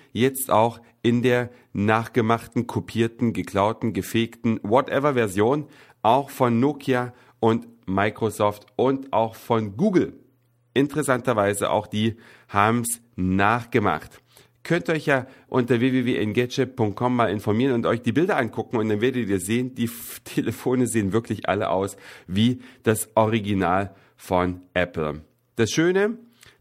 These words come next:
der technische Vorsprung, den Apple jetzt hat, zwei Jahre, der wird von den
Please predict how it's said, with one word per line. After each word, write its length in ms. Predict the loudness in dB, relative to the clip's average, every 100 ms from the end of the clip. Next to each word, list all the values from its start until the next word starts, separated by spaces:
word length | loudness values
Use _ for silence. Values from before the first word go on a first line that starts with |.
| -2
der 100 | 0
technische 400 | 0 0 -2 -2
Vorsprung, 520 | 0 -2 0 0 2
den 160 | 0
Apple 240 | 0 -2 -2
jetzt 240 | -2 -2
hat, 260 | -8 -8 -12
zwei 260 | -4 0 2
Jahre, 600 | 2 2 2 0 -2 -6 -12
der 340 | -8 -2 -2 -2
wird 160 | -6
von 220 | -2 -2
den 320 | 0 0 0